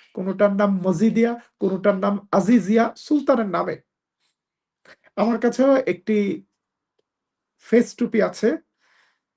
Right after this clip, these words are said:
এটা হলো ওসমানীদের ঐতিহ্য, এটা হলো মুসলমানদের ঐতিহ্য। কিন্তু তুরস্কে ওসমানী সালতানাত উৎখাত করার পর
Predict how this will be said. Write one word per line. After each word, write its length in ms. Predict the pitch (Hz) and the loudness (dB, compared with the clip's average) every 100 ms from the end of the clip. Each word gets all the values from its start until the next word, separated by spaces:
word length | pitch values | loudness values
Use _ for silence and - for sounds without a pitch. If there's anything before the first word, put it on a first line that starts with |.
| _ _ _ _ _ _ _ | _ _ _ _ _ _ _
এটা 200 | - 214 | 0 2
হলো 400 | 247 277 302 370 - | 2 4 4 2 0
ওসমানীদের 580 | 214 - 277 269 202 208 | -4 -2 -2 0 2 2
ঐতিহ্য, 440 | 190 202 165 160 | 2 -2 -4 -2
এটা 220 | - 302 | -2 0
হলো 140 | 285 311 | 2 4
মুসলমানদের 680 | 208 226 269 247 233 196 | 2 -2 -2 0 0 0
ঐতিহ্য। 540 | 156 156 - 160 156 - - _ _ _ _ | -2 -2 -6 -6 -6 -6 -12 _ _ _ _
কিন্তু 460 | 294 320 311 202 113 _ _ _ | 2 2 2 -2 -4 _ _ _
তুরস্কে 640 | 220 226 - - - 233 233 | -2 -2 -2 -10 2 4 4
ওসমানী 460 | 175 - - 262 269 | -2 -10 -6 -4 -4
সালতানাত 640 | - 180 175 196 208 233 _ _ _ _ _ _ _ | -4 -4 -2 -2 -2 -4 _ _ _ _ _ _ _
উৎখাত 440 | 190 - - 233 | -8 -8 -4 -4
করার 300 | - 202 190 | 0 0 0
পর 360 | - 233 208 165 | 0 4 4 2